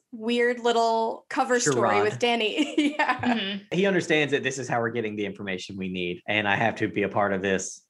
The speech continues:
Speaker 2: begrudgingly. You can't deny the chemistry. Like, I mean, there's chemistry between the character, you know? I, I remember way back when, when I fought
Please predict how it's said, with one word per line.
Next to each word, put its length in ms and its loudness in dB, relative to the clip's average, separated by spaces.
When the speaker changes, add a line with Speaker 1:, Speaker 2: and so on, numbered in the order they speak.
Speaker 2:
begrudgingly. 640 -10
You 120 2
can't 320 0
deny 300 2
the 100 -6
chemistry. 520 -8
Like, 140 -2
I 40 -4
mean, 100 2
there's 160 2
chemistry 560 -4
between 480 0
the 100 2
character, 600 -4
you 160 -6
know? 340 -4
I, 140 -2
I 160 -2
remember 800 0
way 640 -8
back 340 2
when, 300 -2
when 100 -2
I 100 0
fought 340 -4